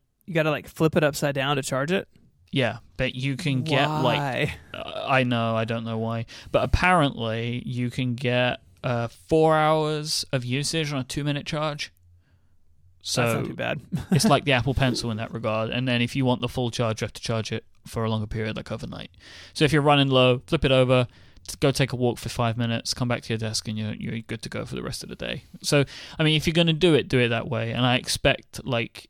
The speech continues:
Speaker 2: it was a scenario where they were like, "We can do this fast charging, and it would be really, really useful design-wise, um, and the way that we can put, pack the stuff into this thing if we put the connector on the bottom." So they've done it that way. Um,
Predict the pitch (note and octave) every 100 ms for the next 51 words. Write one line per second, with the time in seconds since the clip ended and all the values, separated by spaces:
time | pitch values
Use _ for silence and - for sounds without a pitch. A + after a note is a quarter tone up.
0 | - A#2+ B2 A#2+ A#2 - B2+ A#2 A#2 A#2
1 | A2+ A2 A2+ A#2+ A#2 A2+ A#2 B2+ D#3+ F3
2 | F#3 F3 - F3+ E3 D#3 D3+ D#3 D3+ D3+
3 | C3+ - C3 C3+ B2+ C#3 C#3 D3 C#3 C3
4 | D#3 - C#3 C3+ C#3 C#3+ C#3 B2+ C3 A#2+
5 | - - B2 A#2+ A#2+ A#2 A#2+ A#2+ B2+ C3
6 | B2+ B2 - B2+ C3 - B2 C3+ B2 A#2
7 | - A#2+ A#2+ A2 - - B2 - B2+ A#2+
8 | - A#2+ A2 A2+ A2+ A2+ - - - -
9 | - - - A#2+ A2+ A2 G#2+ G#3 - C3+
10 | A#2+ A2 - - - _ _ - C#3 C3+
11 | C3+ C#3